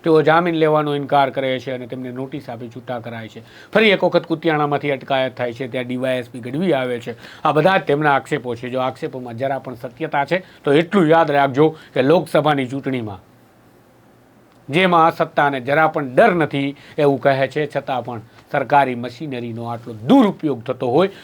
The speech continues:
તો આ રાજનેતાઓએ આપણા દેશને, આપણી ચૂંટણી વ્યવસ્થાને કે જેને આપણે પારદર્શક માનીએ છીએ, પારદર્શક કહીએ છીએ અને દાવા પણ કરીએ છીએ, તેને ક્યાં લાવીને રાખી દીધી છે.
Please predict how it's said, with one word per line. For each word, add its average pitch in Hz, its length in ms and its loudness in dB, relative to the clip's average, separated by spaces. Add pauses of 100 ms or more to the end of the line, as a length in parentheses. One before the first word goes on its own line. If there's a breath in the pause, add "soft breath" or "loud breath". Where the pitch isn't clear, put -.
તો 151 80 4
આ 127 100 6
રાજનેતાઓએ 123 840 -2 (200 loud breath)
આપણા 135 280 2
દેશને, 131 520 0 (180 loud breath)
આપણી 131 240 0
ચૂંટણી 131 340 -8
વ્યવસ્થાને 120 720 -4
કે 120 120 -8
જેને 123 220 -8
આપણે 117 300 -8
પારદર્શક 131 560 -4
માનીએ 131 360 -2
છીએ, 120 260 -10 (260 loud breath)
પારદર્શક 123 560 -2
કહીએ 123 320 -6
છીએ 120 220 -10
અને 117 160 -10
દાવા 120 340 -8
પણ 117 200 -12
કરીએ 113 320 -10
છીએ, 110 220 -12 (260 loud breath)
તેને 127 160 -8
ક્યાં 127 240 -2
લાવીને 120 360 -4
રાખી 117 280 -12
દીધી 107 260 -18
છે. - 160 -20